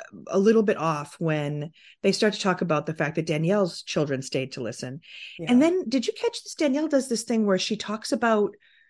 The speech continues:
Speaker 1: the girls being there as if it was to specifically to teach them how to respond under pressure. Did you catch that?
Speaker 2: Yeah, I did catch that. And that,
Speaker 1: I was
Speaker 2: like, you know,
Speaker 1: confused.
Speaker 2: and they have no choice other than to see this. It's the reality. And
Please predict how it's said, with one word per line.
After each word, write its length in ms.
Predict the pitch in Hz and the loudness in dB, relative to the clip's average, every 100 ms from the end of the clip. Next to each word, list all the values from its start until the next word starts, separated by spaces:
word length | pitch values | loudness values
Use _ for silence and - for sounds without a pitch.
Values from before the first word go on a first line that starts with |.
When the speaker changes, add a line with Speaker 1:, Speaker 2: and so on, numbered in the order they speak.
| _ - | _ -4
Speaker 1:
the 80 | |
girls 400 | 175 208 202 208 | 2 4 4 2
being 360 | - 196 180 208 | 0 0 2 2
there 280 | 220 247 - | 2 2 0
as 260 | 175 160 - - | -2 -2 0 2
if 240 | 254 277 | 2 4
it 160 | 277 180 | 0 2
was 840 | 180 175 165 165 156 156 - - _ _ _ _ _ _ _ _ _ _ _ _ _ _ _ _ _ - | 2 4 4 2 -2 -4 -10 -10 _ _ _ _ _ _ _ _ _ _ _ _ _ _ _ _ _ -6
to 100 | 233 | -6
specifically 720 | - 262 302 302 320 339 320 | 0 0 0 0 2 4 4
to 100 | 214 | 2
teach 520 | - - 294 294 - | 0 0 2 2 0
them 460 | 160 139 139 143 - _ _ | 0 0 -2 -8 -12 _ _
how 220 | - 226 | 2 2
to 180 | 226 240 | 4 0
respond 680 | 185 - - 180 180 220 220 | 0 -2 0 0 2 2 0
under 240 | 185 170 | 0 0
pressure. 400 | 160 175 196 311 | 0 -2 -2 -2
Did 180 | 254 233 | -2 -2
you 100 | 285 | -2
catch 200 | 294 320 | 0 4
that? 60 | 269 | 6
Speaker 2:
Yeah, 460 | 311 311 311 311 - | 8 8 6 2 2
I 100 | 285 | 2
did 240 | 277 311 | 4 0
catch 300 | - 294 - | 2 0 2
that. 280 | 277 254 247 | 4 6 4
And 200 | 233 233 | 2 2
that, 140 | 220 233 | 2 2
Speaker 1:
I 20 | |
was 100 | 226 | 2
Speaker 2:
like, 160 | 220 | 0
you 80 | 240 | 0
know, 120 | 226 | 2
Speaker 1:
confused. 140 | 220 233 | 4 6
Speaker 2:
and 100 | 233 | 6
they 100 | 247 | 6
have 220 | 240 208 | 4 2
no 480 | 226 233 240 233 233 | 0 2 4 4 4
choice 380 | - 226 226 220 | -2 0 0 0
other 220 | 214 208 | 0 2
than 180 | 208 202 | 0 0
to 120 | 196 | -4
see 260 | 190 - 220 | -4 0 4
this. 280 | 202 196 - | 4 2 -2
It's 200 | 185 - | -6 -2
the 140 | 185 | 0
reality. 680 | 180 190 202 202 196 190 196 | 4 4 6 6 6 4 2
And 160 | 185 | -2